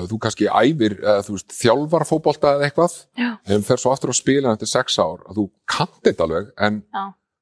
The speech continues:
Speaker 1: þú þarft að ná upp ákveðnu þreki og, og öðru.
Speaker 2: Já.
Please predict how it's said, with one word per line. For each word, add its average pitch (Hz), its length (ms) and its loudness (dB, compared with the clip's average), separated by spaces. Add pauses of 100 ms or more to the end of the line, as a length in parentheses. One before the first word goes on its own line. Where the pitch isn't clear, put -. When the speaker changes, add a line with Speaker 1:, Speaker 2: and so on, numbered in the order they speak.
(140)
Speaker 1:
þú 107 100 0
þarft 117 240 -2
að 113 140 -2
ná 107 80 2
upp 123 320 0
ákveðnu 107 340 0
þreki 110 600 -2
og, 92 360 -6
og 95 280 -12
öðru. 98 240 -4 (400)
Speaker 2:
Já. 208 100 -4